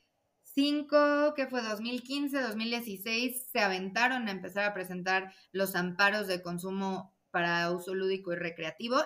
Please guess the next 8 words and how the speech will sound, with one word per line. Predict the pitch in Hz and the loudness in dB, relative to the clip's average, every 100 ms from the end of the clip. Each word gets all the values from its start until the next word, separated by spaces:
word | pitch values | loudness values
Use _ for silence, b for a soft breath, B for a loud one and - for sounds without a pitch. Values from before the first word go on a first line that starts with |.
| - | 0
es | 214 | -8
que | - 190 | -2 0
hoy | 180 185 180 | 2 0 0
hemos | 233 320 262 196 | -2 -2 -2 -2
avanzado | 175 165 175 185 | -2 -2 -2 -2
hasta | 202 165 | -4 -6
donde | 165 160 | -8 -10
estamos, | - 160 170 240 | -6 -4 -2 -4